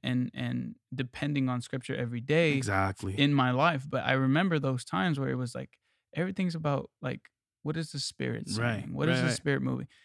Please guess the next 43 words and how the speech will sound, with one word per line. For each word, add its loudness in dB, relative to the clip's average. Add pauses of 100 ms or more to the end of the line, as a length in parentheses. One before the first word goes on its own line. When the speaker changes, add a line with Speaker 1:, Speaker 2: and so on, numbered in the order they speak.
(140)
Speaker 1:
Which 2
he 4
does, 2
again, 2
which 0
Speaker 2:
One 0
thousand 4
percent -2
he 0
Speaker 1:
the -2
Speaker 2:
does. 0
Speaker 1:
Spirit 4
Speaker 2:
He -6
Speaker 1:
does, 6
Speaker 2:
speaks 2
Speaker 1:
the 0
Speaker 2:
still 0 (100)
Speaker 1:
Spirit 4
Speaker 2:
today. 4
Speaker 1:
moves, 2 (480)
all 6
that, 4
absolutely. -2 (160)
But -4 (220)
what 0
is -4
not 2 (640)
replaceable, -2
what 0
is -4
not 4 (580)
just 2 (240)
a 0 (120)
option, 0
if -2
Speaker 2:
Yeah, -2
Speaker 1:
you 4
want, 0
Speaker 2:
for -12
sure. -4
Speaker 1:
is -2
scripture. -6
Scripture's, -6